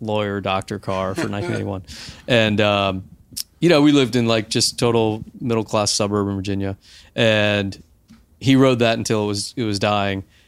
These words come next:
Speaker 1: And then it just sat in the garage, and it was our car to inherit. So if you do the math, I was probably, I don't know, ten years old,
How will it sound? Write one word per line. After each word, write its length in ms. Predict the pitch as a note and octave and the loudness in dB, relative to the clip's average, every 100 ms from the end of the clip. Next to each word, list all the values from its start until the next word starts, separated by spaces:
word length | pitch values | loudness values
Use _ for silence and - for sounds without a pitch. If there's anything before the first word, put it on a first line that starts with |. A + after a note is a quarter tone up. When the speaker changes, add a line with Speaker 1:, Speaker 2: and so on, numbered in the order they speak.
| - | -6
Speaker 1:
And 160 | A#2 A2 | 0 2
then 80 | |
it 100 | A2 | 2
just 180 | G#2 A2 | 0 0
sat 160 | - A2+ | 2 2
in 60 | |
the 60 | A2 | 0
garage, 300 | A#2 A2+ G#2 | 0 2 0
and 80 | G#2+ | -4
it 40 | |
was 120 | G#2+ | -2
our 140 | A2 G#2+ | -2 -2
car 240 | - G#2+ | -2 -2
to 60 | G#2 | -2
inherit. 380 | F#2+ G#2 F#2+ - | -4 -6 -6 -2
So 280 | A2+ G2+ - - _ - | -2 -2 -6 -20 _ -6
if 80 | |
you 60 | A2 | 2
do 120 | C#3+ | 4
the 80 | C3+ | 4
math, 320 | B2+ B2+ A2+ | 4 2 2
I 80 | A2 | 0
was 140 | G#2+ | -2
probably, 500 | - A2 G#2 G2 G#2 | -4 -4 -4 -6 -8
I 100 | G2+ | -6
don't 120 | G2 F#2+ | -8 -10
know, 160 | F#2+ - _ _ _ _ | -12 -16 _ _ _ _
ten 200 | - A2 | -6 -4
years 220 | G2+ G2 | -4 -4
old, 340 | G2+ G2 F#2 | -2 -2 -4